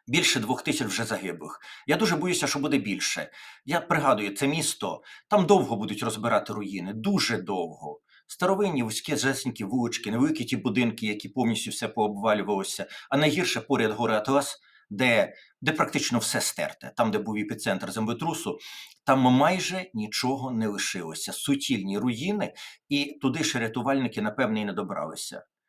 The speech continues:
Дуже шкода. Тим більше марокканці, знаєте, вони ще й крім всього іншого, от є ті, хто, напевне, найменше заслужили на таку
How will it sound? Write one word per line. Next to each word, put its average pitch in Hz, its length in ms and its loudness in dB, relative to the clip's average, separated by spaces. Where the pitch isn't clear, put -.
Дуже 151 240 2
шкода. - 500 -6
Тим 139 100 2
більше 175 220 2
марокканці, 143 520 2
знаєте, 127 460 0
вони 160 300 0
ще - 180 4
й 143 40 2
крім 147 180 0
всього 127 300 0
іншого, 98 480 -4
от 123 120 -8
є 151 140 -4
ті, 156 160 -6
хто, - 180 -4
напевне, 135 400 2
найменше 151 1080 2
заслужили 123 920 2
на 98 140 -2
таку 107 580 -2